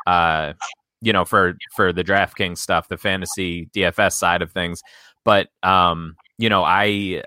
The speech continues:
I actually predict what I think their price should be, uh, salary-wise. So I definitely, uh, I, I like hearing you say that 'cause that makes me feel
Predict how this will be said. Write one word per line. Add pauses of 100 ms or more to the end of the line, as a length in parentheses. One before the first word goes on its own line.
(100)
I
actually (220)
predict
what
I
think
their
price
should
be, (320)
uh,
salary-wise.
So
I
definitely, (420)
uh, (200)
I,
I
like
hearing
you
say
that
'cause
that
makes
me
feel